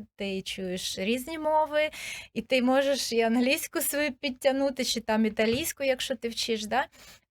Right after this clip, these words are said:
Ти можеш спілкуватися з цими людьми і бачити, а, їх в житті, як вони відпочивають, що це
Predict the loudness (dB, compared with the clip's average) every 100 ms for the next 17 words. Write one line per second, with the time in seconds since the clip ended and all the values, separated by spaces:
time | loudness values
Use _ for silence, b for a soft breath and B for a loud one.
0 | -2 0 0 0 -4 -4 -4 -2 0 0
1 | 0 -4 -4 -2 0 0 0 -2 -2 -4
2 | -2 0 0 -4 -6 -6 -6 B B B
3 | B -6 -4 -2 -2 -2 -2 -2 -2 -2
4 | -4 -6 -4 -2 -2 -4 -4 -4 -2 0
5 | -2 -2 -4 -2 -2 -2 -6 -6 -6 -4
6 | -2 -2 -2 -4 -8 -4 0 0